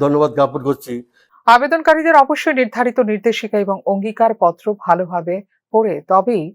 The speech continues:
Speaker 2: আবেদনপত্র পূরণ করার জন্য আবেদন জানিয়েছে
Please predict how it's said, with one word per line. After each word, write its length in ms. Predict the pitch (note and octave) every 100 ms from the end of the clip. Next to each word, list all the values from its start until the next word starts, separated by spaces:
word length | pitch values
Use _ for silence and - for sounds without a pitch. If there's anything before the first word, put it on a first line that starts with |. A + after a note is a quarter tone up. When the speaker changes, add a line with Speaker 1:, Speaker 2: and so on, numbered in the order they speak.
| -
Speaker 2:
আবেদনপত্র 640 | F#3 F#3+ G3+ F#3 F3 F3 G#3+ G3+
পূরণ 220 | E3+ E3+ E3+
করার 220 | E3 E3 D#3+
জন্য 200 | A3 G#3 C4 C4 _ - F#3+
আবেদন 300 | F#3+ A3+ A#3 F#3+
জানিয়েছে 420 | F3 F#3+ G3+ -